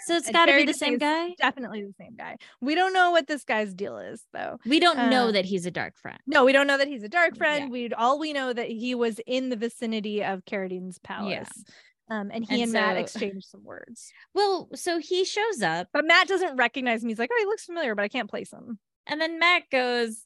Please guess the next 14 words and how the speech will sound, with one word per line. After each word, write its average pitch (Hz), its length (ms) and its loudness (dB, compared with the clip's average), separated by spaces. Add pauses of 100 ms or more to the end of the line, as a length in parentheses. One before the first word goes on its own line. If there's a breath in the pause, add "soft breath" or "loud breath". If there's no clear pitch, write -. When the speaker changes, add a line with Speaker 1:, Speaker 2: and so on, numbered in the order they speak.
(140)
Speaker 1:
"I've 440 200 4
seen 214 240 0
something 196 280 0
like 208 180 0
that 285 240 4
in 320 120 0
Shadar 349 540 6
Logoth." 320 500 2
And 269 160 2
I 370 40 6
was 370 100 4
like, 370 120 6
Speaker 2:
<laughs> 233 120 0
Speaker 1:
"What? 269 300 4